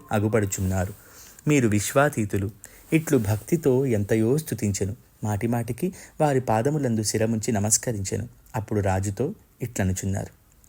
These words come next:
'ఓ రాజా, మేము అరణ్యమందు నివసించడి తాపసులము, యతులము. నీవింత సంభ్రమముతో దారాపుత్రులతో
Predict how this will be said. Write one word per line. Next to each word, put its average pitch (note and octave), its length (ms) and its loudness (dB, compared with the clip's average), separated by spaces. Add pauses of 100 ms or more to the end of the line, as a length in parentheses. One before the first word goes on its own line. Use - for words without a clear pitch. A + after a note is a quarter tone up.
(100)
'ఓ G#2 80 4
రాజా, G2 380 0 (400)
మేము A2+ 340 2
అరణ్యమందు C3+ 560 2
నివసించడి A2 640 0
తాపసులము, G2 720 -2 (120)
యతులము. G#2 480 -2 (440)
నీవింత B2+ 460 2
సంభ్రమముతో C3 800 2
దారాపుత్రులతో A#2+ 960 0